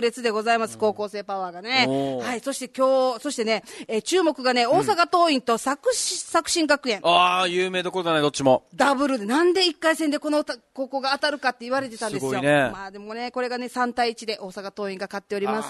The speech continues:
Speaker 2: ー。
Speaker 1: まあ、いい勝負でした。
Speaker 2: まあ、名門だからね。
Speaker 1: そうですね。そし-、そしてもうごめん、もう一回。
Speaker 2: 何？
Speaker 1: 第四試合が大変でした。
Speaker 2: 第四試合が大変でした。
Speaker 1: 皆さんね。はい。南北海道代表の旭川大高校とですね、
Speaker 2: うん。
Speaker 1: えー、長野県のですね、
Speaker 2: うん。
Speaker 1: これは何かな？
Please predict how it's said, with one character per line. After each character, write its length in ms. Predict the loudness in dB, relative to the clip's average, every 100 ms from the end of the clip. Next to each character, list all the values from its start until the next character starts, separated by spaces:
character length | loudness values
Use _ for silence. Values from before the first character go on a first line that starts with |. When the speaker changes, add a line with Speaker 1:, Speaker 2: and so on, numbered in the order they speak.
| -8
Speaker 2:
ー。 220 | -10 -12 -18 -16
Speaker 1:
ま 80 | -12
あ、 20 |
い 40 |
い 20 | -10
勝 180 | -10 -10
負 80 |
で 60 | -12
し 60 | -12
た。 140 | -16 _ _
Speaker 2:
ま 100 | -16
あ、 20 |
名 200 | -12 -10
門 180 | -8 -8
だ 120 | -8
か 100 | -10
ら 80 | -12
ね。 180 | -12 -16
Speaker 1:
そ 140 | -16 -16
う 20 |
で 60 |
す 100 | -14
ね。 100 | -14
そ 120 | -8 -10
し-、 140 | -10 _ _ _
そ 240 | -20 -16
し 80 | -16
て 140 | -14
も 80 | -14
う 40 |
ご 120 | -10 -8
め 80 |
ん、 80 | -6
も 60 | -8
う 40 |
一 40 | -8
回。 180 | -14 -16
Speaker 2:
何？ 240 | -12 -12 -14 _ _
Speaker 1:
第 320 | 2 4 4
四 200 | 4 4
試 180 | 4 4
合 80 | 4
が 100 | 4
大 220 | 4 4
変 180 | 2 2
で 80 | 0
し 100 | -2
た。 100 | -6
Speaker 2:
第 180 | -4 -4
四 160 | -4
試 140 | -4 -2
合 80 |
が 60 | 2
大 140 | 4
変 80 | 4
で 60 | 4
し 40 |
た。 80 | 4
Speaker 1:
皆 100 | 2
さ 60 | -6
ん 20 |
ね。 80 | -20 -8
は 140 | -4
い。 200 | -4 -4 0
南 320 | 2 4 4
北 140 | 2
海 180 | 2 2
道 160 | 4 4
代 220 | 4 4
表 140 | 2
の 160 | 4 4
旭 300 | 2 -2 0
川 260 | 2 4 4
大 160 | 2
高 220 | 2 0
校 160 | 2 -2
と 100 | -2
で 120 | -6
す 100 | -6
ね、 320 | 0 0 0 -4
Speaker 2:
う 20 |
ん。 20 | 0
Speaker 1:
え 220 | 2 4
ー、 20 |
長 340 | 2 2 2
野 520 | 4 4 4 2 0 -2
県 260 | -4 -2
の 100 | -4
で 80 | -8
す 100 | -8
ね、 120 | -4
Speaker 2:
う 60 | -4
ん。 140 | -6 -10 _
Speaker 1:
こ 80 | -2
れ 60 |
は 40 | 0
何 120 | 0
か 100 | -4
な？ 240 | -8 -10